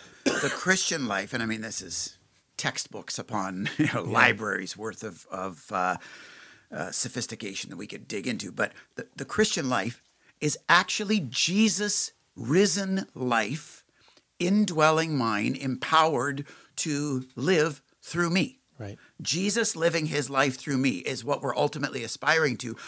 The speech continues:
Speaker 1: not trying to close that gap on my own or on our own between us and Jesus. That's the first aha
Speaker 2: Mm-hmm.
Speaker 1: in this, in this whole process. The second one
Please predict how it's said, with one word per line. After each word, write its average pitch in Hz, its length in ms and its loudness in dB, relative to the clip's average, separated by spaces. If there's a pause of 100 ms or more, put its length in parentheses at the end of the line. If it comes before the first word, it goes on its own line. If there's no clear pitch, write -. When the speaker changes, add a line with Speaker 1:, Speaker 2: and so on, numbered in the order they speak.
(120)
Speaker 1:
not 165 320 4
trying 202 400 4
to 226 80 4
close 147 400 4
that 123 240 0
gap 127 320 6
on 123 160 2
my 120 180 4
own 139 280 6
or 120 100 2
on 131 160 2
our 120 160 4
own 196 180 4 (220)
between 156 360 0
us 123 260 0
and 135 80 -6
Jesus. - 520 -4 (300)
That's 170 320 4
the 226 140 -2
first - 520 4
aha 123 680 6 (180)
Speaker 2:
Mm-hmm. 117 220 -12
Speaker 1:
in 151 160 2
this, 151 320 2
in 147 180 2
this 139 180 2
whole 143 200 2
process. 151 600 2
The 151 140 -10
second 262 540 0
one 107 340 -2